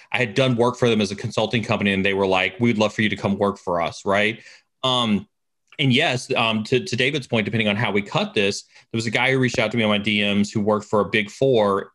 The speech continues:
um, that I happen to have a lot of really good contacts with, um, who was trying to get out of his, you know, you know, you know, situation,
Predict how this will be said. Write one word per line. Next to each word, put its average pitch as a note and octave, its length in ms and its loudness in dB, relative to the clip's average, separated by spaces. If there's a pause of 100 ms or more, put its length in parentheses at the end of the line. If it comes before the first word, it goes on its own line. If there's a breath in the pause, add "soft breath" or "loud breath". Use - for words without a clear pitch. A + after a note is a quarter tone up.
(100)
um, G2 460 0
that G2 120 2
I G2 60 0
happen G#2 220 -2
to G#2+ 40 -2
have A2 100 0
a G2 40 0
lot G2+ 320 2
of G2+ 80 0
really G#2 220 2
good G2+ 200 -2
contacts A#2 560 -2
with, F#2+ 360 0 (420 loud breath)
um, G#2 160 2
who C3 120 2
was A#2+ 160 0
trying A#2+ 360 -2
to A2+ 60 -2
get A2 260 -2
out A2 220 2
of G#2 180 2
his, C#3 560 0 (420)
you B2+ 100 2
know, G2+ 360 2
you A#2 100 0
know, G2 300 0
you A2+ 120 -2
know, G2 100 0
situation, A2+ 1080 0